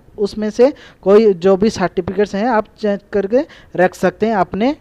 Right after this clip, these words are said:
admission register से हिसाब से, ठीक है।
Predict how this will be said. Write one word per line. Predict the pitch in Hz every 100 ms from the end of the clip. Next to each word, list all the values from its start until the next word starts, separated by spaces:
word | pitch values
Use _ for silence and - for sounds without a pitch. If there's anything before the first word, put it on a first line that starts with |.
| _
admission | 151 170 175 214
register | 185 160 185 - 190
से | 185 - 208
हिसाब | 202 160 165 160
से, | - 98 - _ _
ठीक | 247 240
है। | 151